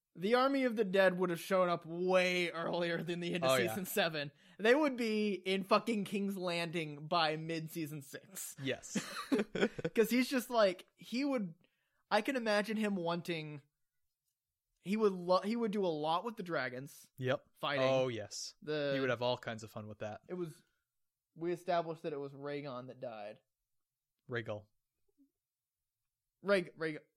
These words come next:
Speaker 1: Rha-, Rhaegal?
Speaker 2: Yeah, that's what I know.
Speaker 1: Visir-, Viserion?
Speaker 2: Viserion,
Speaker 1: Rhaegal.
Speaker 2: Rhaegal, and Drogon.
Speaker 1: Drogon. Okay,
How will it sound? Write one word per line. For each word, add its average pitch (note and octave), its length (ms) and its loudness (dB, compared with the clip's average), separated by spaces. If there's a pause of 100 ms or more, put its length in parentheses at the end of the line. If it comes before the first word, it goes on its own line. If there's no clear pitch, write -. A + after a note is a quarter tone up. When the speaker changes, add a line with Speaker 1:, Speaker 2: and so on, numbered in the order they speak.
(220)
Speaker 1:
Rha-, D3 160 -12 (120)
Rhaegal? F#3 360 -8 (360)
Speaker 2:
Yeah, A2+ 160 -6 (140)
that's A#2 160 -12
what A2 120 -12
I A2 40 -12
know. A2 140 -12 (800)
Speaker 1:
Visir-, E3 400 -8
Viserion? A#3 840 -4
Speaker 2:
Viserion, E3+ 760 0 (280)
Speaker 1:
Rhaegal. E3+ 360 -4
Speaker 2:
Rhaegal, C#3 420 2 (120)
and A#2 120 -10
Drogon. A2+ 200 -4
Speaker 1:
Drogon. B2+ 380 -6 (960)
Okay, E3 180 -2